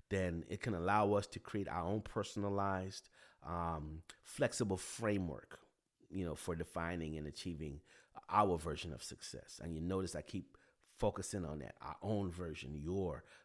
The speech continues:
because it's not about what anybody else thinks. It's about what you think success is.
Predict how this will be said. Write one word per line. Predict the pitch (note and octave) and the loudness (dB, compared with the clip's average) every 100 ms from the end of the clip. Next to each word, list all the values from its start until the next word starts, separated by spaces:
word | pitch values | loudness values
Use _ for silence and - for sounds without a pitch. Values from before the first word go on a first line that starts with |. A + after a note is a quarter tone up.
| - | -8
because | - - E2+ | -6 -2 -2
it's | D#2+ - | -4 -4
not | F2+ F#2 | -2 -2
about | E2 D#2+ E2+ C2+ | -2 -2 -2 -2
what | |
anybody | E2 D#2+ D#2+ D#2+ D2 | -4 -2 -4 -4 -4
else | D2+ - - | -6 -8 -10
thinks. | C#2+ - | -10 -10
It's | - | -10
about | C2+ C2+ | -8 -8
what | C2 - | -8 -10
you | D#2 - | -10 -10
think | A1+ - | -14 -12
success | - - A#1+ - - | -12 -12 -14 -16 -20
is. | - | -20